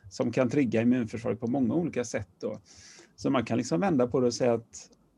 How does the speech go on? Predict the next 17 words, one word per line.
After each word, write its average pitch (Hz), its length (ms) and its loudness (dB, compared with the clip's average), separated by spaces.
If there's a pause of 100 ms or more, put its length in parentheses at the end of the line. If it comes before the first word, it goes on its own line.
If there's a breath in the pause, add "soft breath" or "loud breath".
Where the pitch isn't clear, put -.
(140)
ja, 135 340 -2
det 110 100 0
kanske 113 340 -6
är 202 80 -2 (640)
snällare 135 680 0
att 175 80 -2
få 165 120 -2
vaccinet 120 720 -4
än 123 220 0
att - 520 -6 (100)
få 131 260 0
covid. 139 720 -2 (720 loud breath)
Eh, 131 560 2
men 147 380 2 (100)
vi 151 360 6
är 165 160 6
kanske, 165 520 2